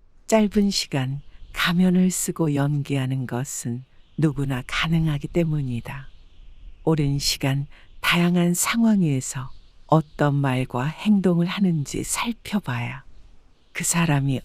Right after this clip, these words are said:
어떤 사람인지 어느 정도 파악할 수 있다. 지금 눈앞에 보이는 상대의 모습은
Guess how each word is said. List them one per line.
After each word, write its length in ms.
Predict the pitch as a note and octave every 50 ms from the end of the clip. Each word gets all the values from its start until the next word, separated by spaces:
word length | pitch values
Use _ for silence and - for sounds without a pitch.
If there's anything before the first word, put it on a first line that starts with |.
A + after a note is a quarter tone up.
| -
어떤 440 | - - D#3+ D#3+ - - F#3+ F#3 F#3+
사람인지 960 | G3 - - F#3 F3+ F3+ F3 E3+ E3+ D#3 C3 B2 B2 A#2+ - - - F3 D#3 - - - - - - - _ _ _
어느 300 | - D3+ D3+ C#3+ D3 C#3+
정도 520 | - - C#3+ C#3 C#3 C3+ C3+ - A2+ B2 - _
파악할 640 | - - - - B3 B3 A#3+ - - - - A#3+ A#3
수 200 | A3 - - F#3+
있다. 560 | D#3+ C#3+ C#3+ _ _ _ - - B2 C3 - - - - - - - - - - - - - - - - -
지금 520 | - - G#3 - F#3+ F3+ F3 E3 D#3+ C#3
눈앞에 540 | C#3+ E3 E3+ E3+ E3+ E3+ - - E3 F#3 F3
보이는 640 | - - - E3+ E3+ E3+ E3 D3+ D#3 D3+ D3 C#3 C#3+
상대의 600 | - - - - A#3+ A#3 A3 A3 G#3+ G#3 F3 D#3+ C#3+
모습은 800 | B2 B2 C3+ C#3 C#3+ - - - - - A#2+ A#2+ A#2 A#2+ C#3+